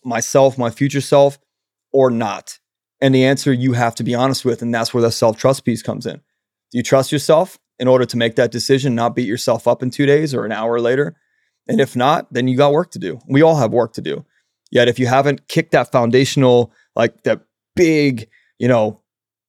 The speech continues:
snowball or rock starting to push up the hill, that's the work you gotta start doing. And it's gonna be tough and it's gonna suck a little. And you're gonna have to deal with some mom and dad shit and somebody who beat you up in high school or a girl that dumped you and crushed you.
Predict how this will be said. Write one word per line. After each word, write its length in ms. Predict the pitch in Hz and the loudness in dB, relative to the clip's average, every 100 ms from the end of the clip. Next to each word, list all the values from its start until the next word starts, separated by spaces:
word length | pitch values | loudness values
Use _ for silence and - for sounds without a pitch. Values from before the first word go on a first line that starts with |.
| _ - | _ -14
snowball 760 | - - 151 147 147 131 123 | -10 0 4 4 6 4 4
or 140 | 117 113 | 2 0
rock 520 | 117 135 147 113 - | 0 2 2 0 -4
starting 280 | - 143 131 | 0 2 2
to 40 | |
push 280 | 113 139 127 | 0 0 2
up 160 | 135 - | 0 0
the 60 | |
hill, 440 | 113 131 151 175 _ _ _ | 0 2 2 -2 _ _ _
that's 260 | 123 123 | -4 -2
the 100 | 127 | -2
work 240 | 107 117 120 | 0 0 0
you 60 | |
gotta 200 | 110 98 | 0 0
start 240 | - 107 85 | -2 -4 -2
doing. 240 | 107 87 | -4 -4
And 100 | 113 | -6
it's 140 | 123 | -6
gonna 220 | - 135 110 | 0 0 0
be 100 | 110 | -2
tough 320 | 117 - - | -4 -6 -4
and 140 | 135 | -2
it's 100 | 135 | -2
gonna 160 | 147 131 | 0 -2
suck 300 | - 127 - | 2 0 0
a 40 | |
little. 200 | 107 85 | -2 -2
And 80 | 120 | -2
you're 100 | 131 | -2
gonna 160 | 147 147 | 0 0
have 160 | 139 | 0
to 80 | 131 | -2
deal 220 | 123 135 | 2 2
with 100 | 123 | 2
some 140 | - 120 | 0 0
mom 220 | 120 120 | 0 0
and 100 | 110 | 0
dad 240 | 113 113 | 0 0
shit 280 | - 110 95 | -4 -6 -6
and 220 | 92 80 _ - _ _ | -8 -16 _ -20 _ _
somebody 320 | - 147 143 131 | -2 2 4 4
who 140 | 135 | 2
beat 240 | 127 131 | 2 2
you 80 | 135 | 4
up 140 | 123 127 | 2 2
in 60 | |
high 180 | 120 123 | 0 0
school 340 | 117 135 117 | 0 -2 0
or 380 | 117 117 120 120 | 0 0 -2 -4
a 80 | 110 | -8
girl 260 | 139 139 135 | 2 4 4
that 120 | 131 | 2
dumped 280 | 135 131 127 | 2 0 0
you 100 | 117 | -2
and 120 | 110 | -4
crushed 440 | - 135 120 - | -2 -2 -2 -6
you. 240 | 104 78 | -8 -8